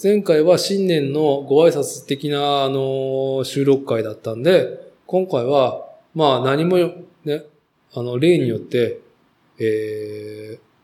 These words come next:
トピック、打ち合わせしてませんが、一旦またね、久々のリアルタイムのことで話したいことを話せればなと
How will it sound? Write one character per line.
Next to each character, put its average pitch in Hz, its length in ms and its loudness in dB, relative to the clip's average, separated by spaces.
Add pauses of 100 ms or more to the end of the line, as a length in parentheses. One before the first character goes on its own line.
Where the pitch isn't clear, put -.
(200)
ト 160 100 4
ピ 120 260 0
ッ - 40 -20
ク、 110 200 -14 (500)
打 127 100 0
ち 139 80 2
合 131 40 6
わ 127 60 4
せ 127 100 -4
し - 60 -10
て 160 60 0
ま 175 100 4
せ 170 160 2
ん 120 80 -2
が、 120 300 -2 (800)
一 165 100 -6
旦 226 320 4 (320)
ま 175 140 0
た 185 340 2
ね、 180 260 -4 (100)
久 - 180 2
々 175 180 2
の 170 80 0
リ 165 100 2
ア 165 60 8
ル 165 60 2
タ 170 100 4
イ 156 40 2
ム 127 100 0
の 110 80 -6
こ 107 80 -12
と - 40 -6
で 110 240 -6
話 147 260 0
し - 20 -4
た 175 80 4
い - 20 6
こ 131 60 2
と - 80 -4
を - 20 -12
話 117 220 -4
せ 135 60 4
れ 123 60 2
ば 101 120 -6
な 139 120 2
と 113 300 -8